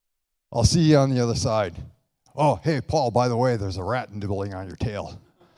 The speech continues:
But no, that's not what happened.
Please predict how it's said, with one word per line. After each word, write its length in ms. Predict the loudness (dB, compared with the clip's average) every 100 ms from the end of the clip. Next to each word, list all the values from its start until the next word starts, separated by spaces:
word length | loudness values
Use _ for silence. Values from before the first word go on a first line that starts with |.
| _ _ -20 -20 -20 -20 _ _ -20 _ _ -20 -20 _ _ _ _ _
But 160 | -4 0
no, 200 | 2 2
that's 180 | 0
not 120 | -2 -2
what 120 | -2
happened. 480 | -2 -4 -8 -10